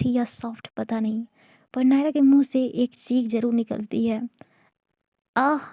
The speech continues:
नायरा जैसे ही आंखें खोलेगी कि पूजा उस रूम से भाग जाती है और नायरा के माँ के रूम में चली जाती है।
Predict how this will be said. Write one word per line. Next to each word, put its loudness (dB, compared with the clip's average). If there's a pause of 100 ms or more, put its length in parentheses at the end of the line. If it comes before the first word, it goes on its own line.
(1040)
नायरा 4
जैसे -4
ही 0
आंखें -2
खोलेगी 0 (540)
कि -2
पूजा 0
उस 0
रूम 2
से 0 (120)
भाग -2
जाती -4
है -2 (640)
और 0
नायरा 4
के 2
माँ 4
के 4
रूम 8
में 8
चली -2
जाती -2
है। -4